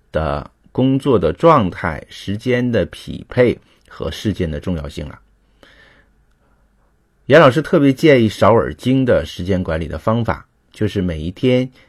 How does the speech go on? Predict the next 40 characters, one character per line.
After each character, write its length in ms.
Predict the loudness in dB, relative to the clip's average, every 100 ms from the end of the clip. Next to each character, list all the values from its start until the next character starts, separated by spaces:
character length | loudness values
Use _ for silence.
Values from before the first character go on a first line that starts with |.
| _
你 120 | -4
把 200 | -2 -4
最， 340 | -2 2 2 2
认 220 | 2 2
为 120 | 0
最 240 | 0 -4
最 160 | 0 -2
重 280 | 0 0 2
要 100 | 2
的 80 | 0
三 220 | 0 0
件 120 | -2
事 140 | -6
情 160 | -10 -10
完 180 | -6 -6
成 220 | -8 -12 _ _ _ _ _ _
就 180 | -8 -6
OK 200 | -6 -8
了， 120 | -10 -14 _
所 200 | -6 -4
以 120 | -4
叫 220 | -4 -4 -4
做 220 | -8 -14
清 300 | -8 -6 -2
单 260 | -2 -4 -8 -18
啊。 260 | -18 -18 -20 _ -20 -20 _
你 100 | -8
头 180 | -4 -2
一 40 |
天 180 | 0 -2
晚 180 | -2 -6
上 380 | -6 -4 -4 -4
就 140 | -6
要 40 |
去 120 | -6 -10
思 240 | -10 -12
考 360 | -10 -12 -12 -10
第 140 | -4 -2
二 280 | 0 -2 -2
天 420 | -4 -2 0 -2